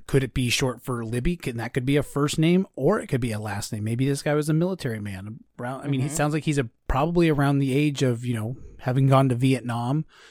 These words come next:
Speaker 1: So
Speaker 2: Mm-hmm.
Speaker 1: maybe he's writing to an old war buddy. I mean, it's
Speaker 2: Yeah.
Speaker 1: probably far, that is probably far-fetched, but it, it's not out of the question.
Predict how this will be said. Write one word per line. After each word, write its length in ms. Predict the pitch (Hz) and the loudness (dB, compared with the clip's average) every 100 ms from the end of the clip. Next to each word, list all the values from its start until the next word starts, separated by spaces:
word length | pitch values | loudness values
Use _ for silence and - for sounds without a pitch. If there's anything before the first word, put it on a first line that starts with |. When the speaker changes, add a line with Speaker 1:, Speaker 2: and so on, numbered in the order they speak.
| _ | _
Speaker 1:
So 340 | - 135 131 127 127 | -6 -2 -2 -2 -4
Speaker 2:
Mm-hmm. 100 | 139 143 _ _ - - 127 | -8 -16 _ _ -20 -14 -8
Speaker 1:
maybe 280 | 117 131 | -6 -2
he's 200 | 127 143 | -2 0
writing 260 | 131 123 135 | 0 0 0
to 100 | 143 | 0
an 80 | 139 | 0
old 160 | 139 | 0
war 280 | 123 110 127 | -2 0 0
buddy. 340 | 139 147 160 170 | 2 2 2 0
I 40 | |
mean, 300 | 151 151 147 _ _ _ _ - | -2 -4 -6 _ _ _ _ -12
it's 140 | 170 | -8
Speaker 2:
Yeah. 200 | 131 147 | -4 -4
Speaker 1:
probably 460 | 156 160 170 170 185 | 2 2 2 -2 -2
far, 280 | - 175 170 | 0 -2 -2
that 240 | 151 170 - | -2 -2 -2
is 100 | 180 | -4
probably 440 | - 160 185 170 | -2 -4 -4 -4
far-fetched, 720 | 151 147 135 135 117 - 131 120 | -2 -2 -2 -4 -6 -8 -4 2
but 140 | 139 | 2
it, 160 | 139 - _ _ | 2 -6 _ _
it's 220 | 135 - | -12 -6
not 220 | 123 131 | 0 0
out 120 | 131 120 | 0 -2
of 60 | |
the 80 | 104 | -4
question. 560 | - 156 - 117 151 | -6 -6 -6 -8 -10